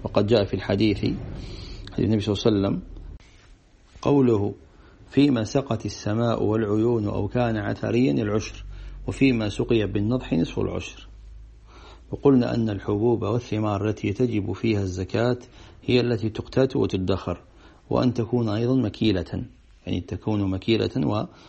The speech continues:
يعني تدخر، يعني فإن يعني لم تكن كذلك فلا زكاة فيها. وكذلك يعني يجب أداء هذه الزكاة يوم حصادها، ليست مثل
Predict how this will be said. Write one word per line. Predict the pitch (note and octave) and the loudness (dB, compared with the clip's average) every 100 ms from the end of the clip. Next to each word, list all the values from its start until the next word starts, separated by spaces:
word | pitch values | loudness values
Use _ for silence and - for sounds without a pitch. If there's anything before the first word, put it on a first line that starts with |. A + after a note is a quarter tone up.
| - - - | -20 -20 -6
يعني | A3+ - | -2 0
تدخر، | C#3+ G#2+ G2+ - F2+ - _ _ _ - - - _ _ - - - - - - - - - | 0 0 -2 -2 -8 -10 _ _ _ -20 -20 -20 _ _ -20 -20 -20 -20 -20 -20 -20 -20 -6
يعني | - - | -4 -4
فإن | - B2+ - B2 A#2+ - - _ | 2 2 2 0 -2 -10 -20 _
يعني | A2 G#2 | -2 0
لم | A#2+ | 2
تكن | C3+ B2+ A#2+ G#2+ | 0 0 -2 -4
كذلك | G2+ G#2 G2 D#2 - - - - - | -2 0 -2 -4 -8 -20 -20 -20 -8
فلا | F2 C3 | 0 2
زكاة | G#2 G2 G2+ - | 2 0 -6 -6
فيها. | F#2+ G#2 E2+ D#2+ - _ _ _ - - _ - | -4 -2 -4 -8 -16 _ _ _ -20 -20 _ -14
وكذلك | G2+ G#2+ B2 B2 G#2+ - - _ _ - | -6 0 4 4 0 -4 -12 _ _ -6
يعني | G#2 | -2
يجب | A2+ A#2 G2+ F#2+ - - _ _ _ _ - | 0 2 0 -2 -8 -12 _ _ _ _ -8
أداء | G#2+ G#2+ B2 A#2 | -4 0 0 0
هذه | G#2 G#2+ A2 G2+ | -2 -2 -2 -2
الزكاة | G2 G2 F#2 A2 A#2+ B2+ - | -2 -4 -4 -2 -2 -2 0
يوم | B2+ C3+ | 4 4
حصادها، | A#2 G2+ - F#2+ F2+ E2+ D2+ - _ _ - _ _ F#2 | 2 -4 -4 -4 -4 -8 -10 -18 _ _ -20 _ _ 2
ليست | A#2+ B2 C3 A#2+ | 4 4 0 0
مثل | A2+ B2+ | -2 -4